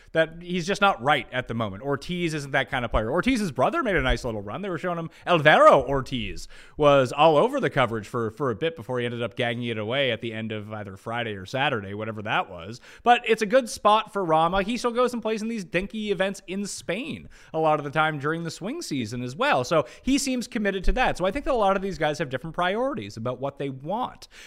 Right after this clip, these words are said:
Do they just want to win? They want to win major championships. Do they want to be seen more as a worldwide star? Do they want to build the brand that way? Do they want to be an ambassador? I think it's different things for different people. And it's not like,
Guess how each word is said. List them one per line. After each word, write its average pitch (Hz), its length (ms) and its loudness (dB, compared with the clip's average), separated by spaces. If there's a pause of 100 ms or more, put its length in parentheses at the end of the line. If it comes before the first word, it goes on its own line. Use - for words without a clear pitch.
(140)
Do 151 120 -2
they 156 120 4
just 147 220 -4
want 156 200 -2
to 147 100 -2
win? 120 420 -2
They 214 100 -2
want 120 180 -4
to 127 80 -8
win 127 360 -6
major 120 280 -4
championships. 170 680 -6
Do 143 80 -8
they 131 120 -4
want 135 220 -4
to - 20 -4
be 131 100 -6
seen 135 260 -4
more 123 220 -4
as 120 100 -6
a 120 60 -6
worldwide 110 760 -8
star? 247 460 -2 (300)
Do 160 140 2
they 143 760 6
want 127 400 -2
to 143 100 -2
build 123 260 -4
the 123 80 -6
brand 120 340 -2
that 151 180 0
way? 208 120 -2
Do 160 80 -6
they 139 100 0
want 123 220 -2
to 123 40 -2
be 123 140 -4
an 117 100 -6
ambassador? 113 640 -4
I 208 60 -2
think 208 180 -6
it's 220 140 -12
different 202 340 -10
things 202 520 -8 (360)
for 180 160 -2
different 185 400 -2
people. 123 560 -4
And 151 300 -4
it's 190 200 -8
not 214 300 -2
like, 208 380 0